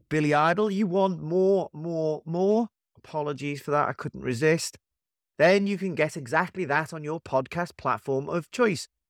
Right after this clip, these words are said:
Please follow us, review and subscribe. You can also listen to us at the lodestar dot com, which doubles as a relentless purveyor of the world's best and breaking supply chain, shipping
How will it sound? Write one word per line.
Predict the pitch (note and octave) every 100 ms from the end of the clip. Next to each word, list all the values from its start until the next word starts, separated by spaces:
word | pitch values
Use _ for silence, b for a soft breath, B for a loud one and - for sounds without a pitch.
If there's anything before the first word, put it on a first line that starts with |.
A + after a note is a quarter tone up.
| _ _
Please | A#3+ B3+ -
follow | A3+ A3 A3
us, | A3+
review | F#3+ A3 D3+ D#3 D3+ -
and | C3+ C3+ C3+
subscribe. | D#3 - G3 F#3+ D#3+ - _ _
You | G#3
can | A3
also | A#3+ A3+
listen | A3+ G#3+ G#3 G#3
to | G#3
us | G#3 E3
at | E3+ F3
the | D3+
lodestar | D3+ D#3 C3 - D3+ D3 C#3 - F3
dot | E3+ -
com, | G#3+ G3 C#3 - _ _ _
which | F3 F3+ - -
doubles | F3+ E3+ F#3 D#3
as | C#3+ D#3 E3
a | E3+
relentless | F#3+ F3+ F3+ G#3 F3 F3+ F#3+
purveyor | - G3 B2 E3 E3 E3
of | D3+
the | D3
world's | D#3+ F3 C#3+ -
best | F3+ F3+ G3+
and | F3
breaking | C3+ D3+ D#3+ E3
supply | D#3 C#3+ E3+ D#3+
chain, | D#3+ E3+ D#3+
shipping | - - B2+ C#3 C3